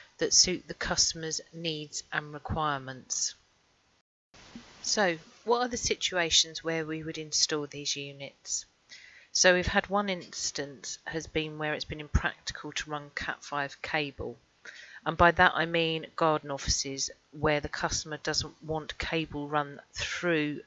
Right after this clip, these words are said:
the garden. Another instance has been where we have installed these is where the customer wants high performance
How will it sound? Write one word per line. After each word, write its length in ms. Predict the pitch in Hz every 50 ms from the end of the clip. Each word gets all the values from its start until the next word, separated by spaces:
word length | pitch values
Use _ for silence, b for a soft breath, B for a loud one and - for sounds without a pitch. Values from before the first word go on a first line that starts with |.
| _
the 80 | - 151
garden. 500 | - 151 147 139 131 127 - 127 127 123 _ _ _ _ _ B B B B B B B B B B B B B B
Another 340 | 165 175 185 185 185 185 185
instance 560 | 185 165 - - - - 175 160 - - -
has 100 | 165 160
been 460 | - 175 165 165 165 170 170 165 - - _
where 380 | - 160 156 165 160 160 160 160
we 320 | 151 151 156 156 156 156
have 420 | 151 - - - 160 156 156 151 -
installed 680 | - 156 156 151 - - - - - 170 160 156 156 151 -
these 380 | - 147 147 147 156 156 - - - -
is 220 | 170 165 156 -
where 260 | 151 156 160 156 156
the 100 | 151 156
customer 560 | - - - 160 - - - - 160 156 151
wants 400 | 147 147 151 156 151 143 - -
high 360 | - - - - - 170 165 156
performance 880 | - - - - - 170 165 160 160 170 202 226 208 - - - -